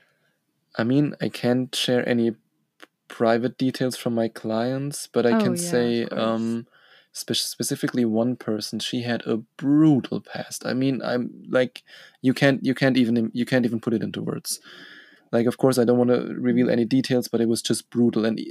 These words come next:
Speaker 1: I have to be honest, even in the first session with her, I was like, "Oh God, how do I do that?"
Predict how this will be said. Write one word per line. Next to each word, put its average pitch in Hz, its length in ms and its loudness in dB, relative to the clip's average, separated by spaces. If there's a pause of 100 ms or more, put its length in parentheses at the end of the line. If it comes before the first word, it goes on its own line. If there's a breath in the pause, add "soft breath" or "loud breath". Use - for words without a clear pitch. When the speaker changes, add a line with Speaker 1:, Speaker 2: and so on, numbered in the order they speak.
(160)
Speaker 1:
I 131 60 0
have 127 160 0
to 131 80 -2
be 117 100 0
honest, 117 320 -2
even 131 200 0
in 127 80 0
the 127 60 0
first - 280 -2
session 120 280 -2
with 123 160 -4
her, 120 180 -2
I - 40 -4
was 113 200 -4
like, 107 280 -2
"Oh 113 80 -4
God, 104 280 -8
how 107 100 -6
do 104 120 -6
I 104 60 -4
do 110 140 -8
that?" - 200 -12